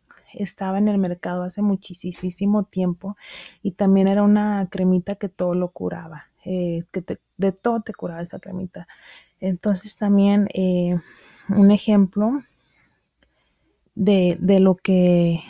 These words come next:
las expectativas que nosotros tenemos, cómo influyen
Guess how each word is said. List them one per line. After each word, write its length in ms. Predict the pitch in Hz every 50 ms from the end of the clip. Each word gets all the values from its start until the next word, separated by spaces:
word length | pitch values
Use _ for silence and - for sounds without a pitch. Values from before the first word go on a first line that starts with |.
| -
las 240 | - 190 185 175 -
expectativas 960 | 185 170 - - 180 175 _ - 180 180 - _ - 190 190 190 202 220 -
que 120 | - - 185
nosotros 520 | 180 180 - - 175 - - 196 196 -
tenemos, 520 | _ 220 226 233 233 220 214 220 233 226 -
cómo 260 | - - 196 190 190
influyen 640 | 185 185 - - 196 196 196 185 190 190 196 202